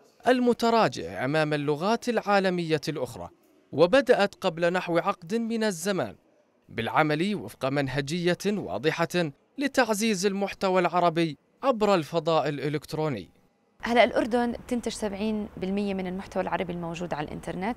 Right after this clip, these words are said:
Speaker 2: وهذا يعني إنه إحنا في عنا كتير مواقع أردنية تنتج هذا المحتوى. ممكن يكون موقع إلكتروني كبير بيقدم، آه، آه، آه، محتوى مثل موقع موضوع، ممكن يكون في عنا، آه، آه، مدونات، المجلات الطبية، المجلات العل-،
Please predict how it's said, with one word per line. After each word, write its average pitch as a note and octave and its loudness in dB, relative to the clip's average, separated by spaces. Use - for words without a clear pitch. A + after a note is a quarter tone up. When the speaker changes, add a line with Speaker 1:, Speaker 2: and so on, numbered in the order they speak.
Speaker 2:
وهذا C4 0
يعني A3+ -2
إنه G#3 -6
إحنا - -8
في A3 -8
عنا G3+ -6
كتير C4+ -4
مواقع G3+ -2
أردنية F3+ -4
تنتج C4 0
هذا G3 2
المحتوى. D#3 -6
ممكن D4 -4
يكون C4 0
موقع A3+ -2
إلكتروني F3+ -4
كبير G#3 -2
بيقدم، F3 -8
آه، - -6
آه، D#3 -4
آه، D#3 -4
محتوى F#3+ -2
مثل D#3+ -6
موقع F3 -4
موضوع، F#3 0
ممكن A3+ 0
يكون A3 -2
في G3+ -6
عنا، F#3+ -2
آه، E3+ -8
آه، F3 -2
مدونات، G3+ 2
المجلات A3 0
الطبية، G3 -4
المجلات F#3+ -2
العل-، F#3+ -6